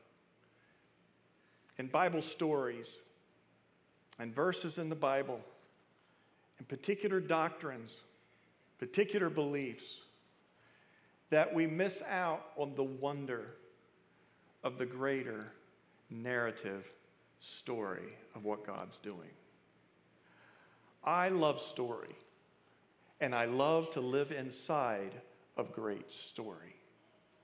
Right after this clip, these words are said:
Some of you in your life right now, you have a story going on,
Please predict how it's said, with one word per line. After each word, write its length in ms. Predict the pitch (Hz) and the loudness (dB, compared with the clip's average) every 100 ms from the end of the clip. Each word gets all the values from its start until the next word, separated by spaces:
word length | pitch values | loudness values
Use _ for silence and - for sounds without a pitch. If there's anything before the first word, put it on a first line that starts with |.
| - - - - - - | -20 -20 -20 -20 -18 -4
Some 260 | - 226 | 4 6
of 120 | 220 165 | 6 6
you 240 | 165 170 | 6 6
in 180 | 170 170 | 4 2
your 100 | 151 | 2
life 380 | 156 165 160 156 | 4 2 2 4
right 240 | 143 135 | 4 2
now, 240 | 147 151 | 0 0
you 180 | 160 165 | 0 2
have 120 | 202 151 | 2 2
a 80 | |
story 460 | 113 - 123 117 113 | -2 -4 0 2 2
going 320 | 113 113 113 | 0 -2 -2
on, 260 | 120 151 | -2 -4